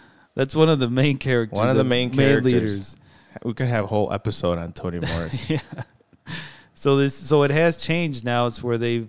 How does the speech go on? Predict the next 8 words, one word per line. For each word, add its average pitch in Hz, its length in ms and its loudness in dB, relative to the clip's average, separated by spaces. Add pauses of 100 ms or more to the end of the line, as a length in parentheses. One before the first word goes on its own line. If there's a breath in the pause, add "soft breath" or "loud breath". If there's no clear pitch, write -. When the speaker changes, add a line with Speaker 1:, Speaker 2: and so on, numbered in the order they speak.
Speaker 1:
they've 113 320 -4
just 123 460 -6 (200)
embraced 127 720 0
televangelism 123 960 2
full-fledged. 123 720 2
Speaker 2:
Full-fledged, 107 1200 0
full 156 240 2
force, 104 600 -4